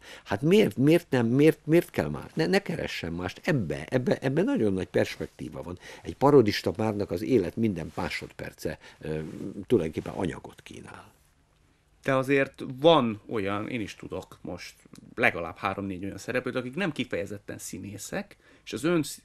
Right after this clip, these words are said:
Speaker 2: ö, színházába bizony helyet kapnak, noha tudnak énekelni természetesen.
Speaker 1: Ö, tehát most akik nálunk felléptek,
Speaker 2: Igen,
Speaker 1: arra
Speaker 2: Gönci
Speaker 1: gondol?
Speaker 2: Gábor például szerepet kapott tudomásom szerint, ugye?
Speaker 1: Igen.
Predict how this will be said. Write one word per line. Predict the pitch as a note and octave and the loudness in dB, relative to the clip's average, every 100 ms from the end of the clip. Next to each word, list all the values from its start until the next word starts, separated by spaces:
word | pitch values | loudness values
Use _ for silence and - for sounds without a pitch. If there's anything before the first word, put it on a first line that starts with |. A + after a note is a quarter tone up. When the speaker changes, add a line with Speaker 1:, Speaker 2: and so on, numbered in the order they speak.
| _ | _
Speaker 2:
ö, | - G#2 | -4 -4
színházába | G2+ - D3+ E3 E3 E3 D#3+ | -2 0 2 2 0 -2 -2
bizony | D3+ D#3 D3+ | -2 -2 -4
helyet | G3 - - | -6 -8 -6
kapnak, | A#2 E3+ D3 _ | -4 -2 -6 _
noha | C3 B2+ | -2 0
tudnak | C#3+ B2+ A2 - | -2 -2 -2 -2
énekelni | B2 - - - - | -4 -6 -16 -16 -12
természetesen. | - F2 F2 - - - - - - _ _ _ - | -8 -8 -8 -14 -12 -12 -12 -14 -18 _ _ _ 4
Speaker 1:
Ö, | A#2 A2 A2 G2+ - | 8 10 8 4 -2
tehát | - F2 | -4 -2
most | G#2 A2+ | 0 -2
akik | G#2+ - | -4 0
nálunk | G#2 G2+ G#2+ | 4 4 4
felléptek, | - F2+ G2 - D3+ | 2 2 2 4 4
Speaker 2:
Igen, | D#2+ | 4
Speaker 1:
arra | D#3+ | 6
Speaker 2:
Gönci | D3+ C#3+ | 8 8
Speaker 1:
gondol? | C3 | 6
Speaker 2:
Gábor | B2+ B2 C3 | 4 4 2
például | C3 B2 A#2 | 0 -2 -2
szerepet | - - - - | -4 -12 -14 -14
kapott | - - - | -14 -16 -12
tudomásom | - - - - - | -12 -10 -12 -14 -14
szerint, | - G2+ - | -12 -12 -10
ugye? | A#2 F#3+ - - - | -2 -2 -2 -8 -8
Speaker 1:
Igen. | E2+ C2+ | -6 -6